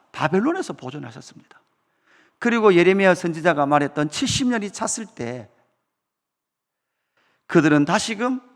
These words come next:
하나님의 나라로 돌아와서 하나님의 나라 백성들을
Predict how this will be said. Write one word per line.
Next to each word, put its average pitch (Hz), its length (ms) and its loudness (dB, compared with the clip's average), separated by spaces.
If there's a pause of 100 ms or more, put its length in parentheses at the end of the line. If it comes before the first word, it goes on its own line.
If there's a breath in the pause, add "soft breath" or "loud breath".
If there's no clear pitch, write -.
하나님의 156 640 -4
나라로 131 500 -10
돌아와서 220 640 -2 (300 loud breath)
하나님의 214 580 -2
나라 151 220 -6
백성들을 135 760 -10